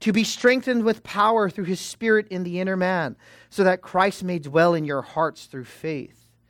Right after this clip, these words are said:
and that you, be-, being rooted and grounded in love, may be able to comprehend with all the saints what is the breadth and the length and the height and depth." Verse nineteen, notice,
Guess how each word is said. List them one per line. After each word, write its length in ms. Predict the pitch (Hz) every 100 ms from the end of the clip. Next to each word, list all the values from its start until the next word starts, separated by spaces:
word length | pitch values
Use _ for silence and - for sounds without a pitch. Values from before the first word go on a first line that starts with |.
| _ _ _ _
and 100 | 143
that 200 | 185 185
you, 180 | 240 233
be-, 280 | 175 220 220
being 320 | 170 214 175
rooted 680 | 151 151 220 277 175 113 113 _ _ _ _
and 180 | 139 131
grounded 480 | 123 156 214 226 214
in 100 | 202
love, 460 | 196 185 113 - _ _ _ _
may 120 | 156
be 160 | 160 170
able 220 | 185 180
to 100 | 170
comprehend 760 | - - 196 190 160 190 185
with 100 | 139
all 160 | 160 175
the 80 | 170
saints 320 | - 180 151
what 140 | 175
is 80 | 170
the 80 | 131
breadth 640 | 113 156 180 135 110 _ _ _ _ _ _ _
and 140 | 113
the 60 | 113
length 680 | 117 156 160 120 - _ _ _ _ _ _ _ _
and 100 | 107
the 40 | 104
height 560 | - 160 156 139 - _ _ _ _ _ _ _ _ _ _
and 280 | 113 107 117
depth." 480 | 139 151 123 - _ _ _ _ _
Verse 240 | 123 120 143
nineteen, 680 | 135 139 135 165 143 95
notice, 460 | 98 127 82 -